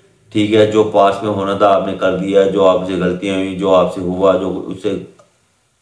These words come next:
move on, उसे कबूल के move on करें, अच्छी cricket खेलें, positive के साथ खेलें। मैं उम्मीद करता हूँ इसी के साथ दो से तीन सेंचुरी ज़रूर बनाएंगे।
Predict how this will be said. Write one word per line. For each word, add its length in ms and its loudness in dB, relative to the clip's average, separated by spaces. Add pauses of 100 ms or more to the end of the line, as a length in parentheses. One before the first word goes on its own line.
(180)
move 180 -2
on, 240 0
उसे 260 -6
कबूल 380 -6
के 80 -2
move 320 0
on 200 -2
करें, 240 -2
अच्छी 280 -6
cricket 400 -6
खेलें, 300 -6
positive 380 -6
के 60 -6
साथ 220 -2
खेलें। 340 -6 (320)
मैं 60 -2
उम्मीद 240 -2
करता 160 0
हूँ 100 0
इसी 200 -6
के 80 -4
साथ 200 -2
दो 180 -4
से 120 -2
तीन 160 -4
सेंचुरी 420 -6
ज़रूर 220 -6
बनाएंगे। 520 -4